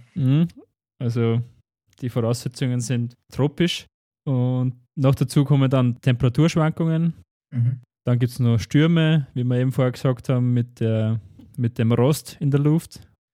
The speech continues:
Speaker 2: Mhm.
Speaker 1: Also auch sehr schädlich für den Menschen.
Speaker 2: Mhm.
Speaker 1: Um den Ganzen ein bisschen standzuhalten, braucht man halt Basen, wo man große Mengen an Material, Energie, also Ressourcen braucht.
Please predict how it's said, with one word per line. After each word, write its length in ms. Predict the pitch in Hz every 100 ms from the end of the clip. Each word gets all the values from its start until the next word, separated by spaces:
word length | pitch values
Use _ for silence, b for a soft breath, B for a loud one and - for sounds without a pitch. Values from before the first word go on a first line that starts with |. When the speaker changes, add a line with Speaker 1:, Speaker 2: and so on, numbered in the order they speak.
| _ 123
Speaker 2:
Mhm. 140 | 120
Speaker 1:
Also 180 | 120 117
auch 120 | 107
sehr 440 | 123 131 123 127 - _ _ _ _ -
schädlich 360 | 131 127 127
für 140 | - 131
den 180 | 127
Menschen. 440 | 123 127 - 151 156 _ _ _ _ -
Speaker 2:
Mhm. 240 | 120 143 170 _ _ _ _ _ -
Speaker 1:
Um 120 | 135
den 200 | 135 135
Ganzen 540 | 131 131 - 135 127 123
ein 60 |
bisschen 240 | 123 127 123
standzuhalten, 1000 | - 131 - 135 131 - 135 131 127 120 -
braucht 220 | 120 113
man 100 | 117
halt 160 | 117 -
Basen, 540 | 107 123 160 160 160 - _ _ -
wo 140 | 120
man 420 | 120 117 117 117 113 - _ _
große 340 | 117 135 - 135
Mengen 280 | 127 135 127
an 120 | 123
Material, 500 | 123 120 117 117 131
Energie, 680 | 139 127 123 139 151 156 135 _
also 200 | 127 120
Ressourcen 720 | 117 110 147 160 - 151 151 - -
braucht. 460 | 120 131 - -